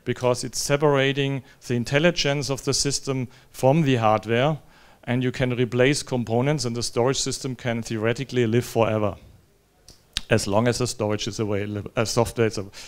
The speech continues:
available. Data management, yeah. Uh, if you are in storage, you know how hard it is to tune a system, and it will get worse when you have tons of data, so it should be somehow self-optimizing, so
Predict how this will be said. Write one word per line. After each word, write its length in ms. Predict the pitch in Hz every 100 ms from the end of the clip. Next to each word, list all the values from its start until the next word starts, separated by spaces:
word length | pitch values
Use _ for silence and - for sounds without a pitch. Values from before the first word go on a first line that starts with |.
| - -
available. 420 | 110 107 98 98 98 - - - - _ _ -
Data 260 | 175 180
management, 680 | 175 185 208 - 135 117 110
yeah. 240 | 117 147 135 - -
Uh, 400 | 123 123 127 123 117 - _ _ _ _
if 180 | - 143
you 100 | 165
are 40 | 156
in 100 | 151
storage, 500 | - 147 156 156 143
you 60 |
know 260 | 139 135 139
how 200 | 127 123
hard 260 | 123 131
it 120 | 127 123
is 280 | 131 - -
to 140 | 131
tune 320 | - 131 139
a 60 | 117
system, 580 | - 143 - 110 139 - - _ - - -
and 140 | 120
it 120 | 117 117
will 240 | 127 131
get 260 | 127 117 101
worse 360 | 120 135 131
when 260 | 117 117 117
you 160 | 113
have 240 | 110 113 -
tons 280 | 127 123 117
of 180 | -
data, 480 | 117 107 113 135 135 - - - -
so 220 | - 120
it 80 | 120
should 240 | 131 120
be 260 | 120 117 117
somehow 400 | - 120 117 113
self-optimizing, 1120 | 110 117 123 - 117 - 104 98 92 - 101
so 240 | - 101